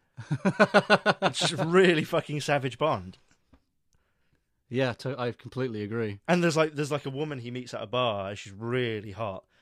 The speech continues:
Speaker 2: and, you know, she's the Russian agent, and she's gonna seduce Bond, and she puts, uh, it, her hand on his martini and says something like, "Can I get you a new one?" And as soon as she puts his ha-, puts her hand on it, he just smacks it away. He's like, "Don't touch my drink!"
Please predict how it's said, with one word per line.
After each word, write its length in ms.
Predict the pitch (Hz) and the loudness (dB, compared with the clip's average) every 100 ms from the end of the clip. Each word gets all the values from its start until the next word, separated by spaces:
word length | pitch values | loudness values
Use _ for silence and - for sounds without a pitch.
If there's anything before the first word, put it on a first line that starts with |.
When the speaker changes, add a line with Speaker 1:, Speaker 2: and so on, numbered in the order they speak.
| _ | _
Speaker 2:
and, 100 | 113 | -8
you 80 | 117 | -8
know, 100 | 98 | -8
she's 200 | - 104 | -10 -10
the 100 | 104 | -6
Russian 320 | 113 - 110 | -4 -6 -8
agent, 380 | 107 107 104 87 | -10 -10 -12 -14
and 180 | 95 92 | -14 -12
she's 180 | 110 98 | -12 -12
gonna 140 | 104 | -12
seduce 300 | - 98 107 | -12 -12 -8
Bond, 320 | - 120 107 - - - | -4 -4 -6 -16 -20 -16
and 100 | 117 | -14
she 120 | 120 | -14
puts, 400 | - 143 - 117 - | -8 -8 -8 -16 -12
uh, 120 | 117 - | -10 -10
it, 160 | 117 - _ - | -12 -14 _ -6
her 160 | 120 | -4
hand 440 | 117 139 127 117 107 | 0 2 2 0 -8
on 120 | 107 | -10
his 260 | 107 107 - _ _ | -10 -12 -14 _ _
martini 640 | 120 110 139 131 110 104 - _ | -12 -8 -8 -6 -8 -12 -16 _
and 120 | 123 104 | -14 -8
says 200 | 131 117 | -6 -6
something 260 | 117 113 | -8 -10
like, 140 | 113 - | -10 -10
"Can 100 | 120 | -8
I 40 | |
get 140 | 120 | -8
you 80 | 117 | -8
a 40 | 117 | -4
new 200 | 127 123 | -2 -2
one?" 300 | 110 107 - _ - | -4 -10 -16 _ -8
And 120 | 131 | -6
as 80 | 127 | -4
soon 420 | - 185 190 160 | -2 2 2 2
as 80 | 143 | -2
she 200 | 139 123 143 127 | -6 -10 -14 -10
puts 200 | 156 - | -6 -4
his 180 | 131 | -6
ha-, 160 | - 170 - | -6 -10 -6
puts 180 | 156 139 | -6 -4
her 100 | 127 | -2
hand 260 | 151 143 | -2 -2
on 100 | 113 | -4
it, 120 | 110 - - | -6 -14 -14
he 100 | 127 | -8
just 260 | 135 - | -6 -4
smacks 500 | - 160 175 143 - | -6 0 2 2 -4
it 100 | 139 | -4
away. 240 | 131 139 123 | 0 0 0
He's 100 | 123 | -4
like, 140 | - | 4
"Don't 180 | 330 269 | 4 6
touch 240 | 392 - | 2 2
my 160 | 311 311 | 4 4
drink!" 540 | 226 240 392 269 - | 6 4 4 0 -8